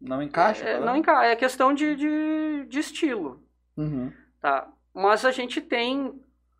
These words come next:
Speaker 2: cantoras
Speaker 1: Uhum.
Speaker 2: que fazem isso,
Speaker 1: Uhum.
Speaker 2: que cantam de uma maneira quase lírica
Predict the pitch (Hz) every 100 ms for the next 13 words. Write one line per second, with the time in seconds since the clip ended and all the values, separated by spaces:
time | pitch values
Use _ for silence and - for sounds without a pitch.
0 | - 247 277 247 208 247 - - - -
1 | _ _ _ _ _ 123 123 208 - 175
2 | 196 220 226 - - _ _ _ _ _
3 | - 247 202 - 165 - 165 170 170 180
4 | 160 - _ _ _ _ _ _ - 170
5 | 175 175 175 180 185 - 214 240 285 208
6 | 202 185 190 247 269 - 147